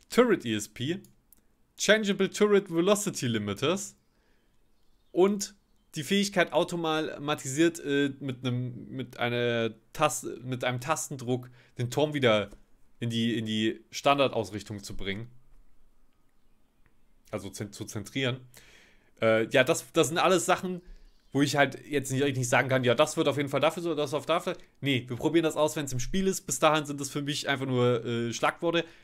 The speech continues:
die ich nicht verstehe, weil ich zu dumm bin und mir einfach nicht merken kann, wofür E S P steht. <laughs> Ihr verzeiht mir das hoffentlich. Wir probieren's alles aus, wenn's im Spiel ist. Definitiv. Aber es wird, oder es soll dafür sorgen, dass man wesentlich besser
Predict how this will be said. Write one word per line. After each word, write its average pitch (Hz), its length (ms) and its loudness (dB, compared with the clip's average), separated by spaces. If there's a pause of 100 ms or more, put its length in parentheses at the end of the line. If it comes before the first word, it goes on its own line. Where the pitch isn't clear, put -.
(220)
die 151 80 -6
ich 143 140 -6
nicht 160 120 -6
verstehe, 151 460 0
weil 139 160 2
ich 127 160 -8
zu 135 100 -6
dumm 143 160 -4
bin 160 140 -2
und 139 120 -6
mir 135 100 -4
einfach 127 180 -4
nicht 151 160 -12
merken 135 220 -6
kann, 135 180 -10
wofür 135 260 -10
E 147 80 -8
S - 140 -10
P 226 220 -6
steht. 104 480 -4 (1300)
<laughs> - 1700 -18
Ihr 208 100 2
verzeiht 175 360 4
mir 135 80 -4
das 107 160 -2
hoffentlich. 113 380 -6
Wir 123 80 -4
probieren's 117 360 -2
alles 95 240 -6
aus, 101 200 -6
wenn's 98 140 -14
im 95 60 -20
Spiel 98 260 -10
ist. 95 160 -12 (260)
Definitiv. 104 420 -8
Aber 120 120 0
es 117 100 -4
wird, 143 220 -6 (420)
oder 98 200 -6
es - 120 -10
soll 131 200 4
dafür 120 260 -2
sorgen, 101 340 -2 (400)
dass - 160 -12
man 107 120 -4
wesentlich 101 320 -10
besser 90 380 -8